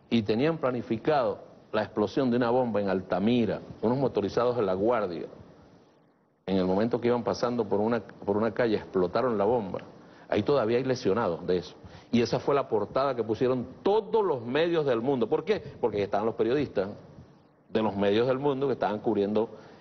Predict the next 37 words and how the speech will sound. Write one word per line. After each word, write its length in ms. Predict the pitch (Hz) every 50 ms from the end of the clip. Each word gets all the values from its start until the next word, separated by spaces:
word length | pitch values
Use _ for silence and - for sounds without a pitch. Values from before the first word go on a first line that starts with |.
| - - - -
esa 260 | 110 101 - - 101
noticia. 440 | 95 90 - - - - - - -
De 100 | 104 113
manera 280 | 120 123 139 170 196
que, 160 | 190 190 147 - - - - - -
que 180 | - 110 113 131
esto 240 | 160 - - 254
lo, 220 | 240 220 160 127 101
nosotros 460 | 95 113 113 107 - 104 117 120 110
lo 120 | 110 95
conocemos. 520 | - 92 92 82 78 - 147 139 107 101 - - -
¿Qué 160 | - 156 165
podemos 320 | 156 - 160 170 170 165 160
aprender 320 | 147 - 127 120 123 139
del 80 | 151 143
modelo 300 | 135 131 139 151 147 -
cubano? 380 | - 165 170 156 123 98 - - - - -
Muchas 400 | 104 101 107 104 98 - 104 -
cosas. 380 | - - 82 - - - - - - - - - - - - _ _ _ _ _ _ _ _ _ _ _ _ _ _ _ _ _ _ _ _ _ -
Muchas 360 | 107 120 104 - - 95 -
cosas. 380 | - - - - - - - -
La 140 | 92 104 -
conciencia 460 | 92 87 82 - - 90 87 - 131
de 60 | 131
ese 140 | 127 - 110
pueblo 340 | - - 110 127 147 160 - - - - - - - - - -
no 220 | - 92 92 95 92
la 160 | 92 90 82
tiene 220 | - 90 87 90
mucha 280 | 87 87 82 78 - 78
gente. 420 | - 110 123 131 127 - 107 120 127 - - - - - - - - - - -
Sesenta 600 | - - 95 - - - 90 92 92 90 - 98
años 240 | 92 98 98 95 92
de 100 | 98 90
bloqueos, 600 | 87 85 82 80 80 - - 92 90 95 92 87
de 80 | 92
persecuciones, 1080 | 90 - - 87 82 - - 87 82 - - 87 85 - - 98 92 92 92 92 92 92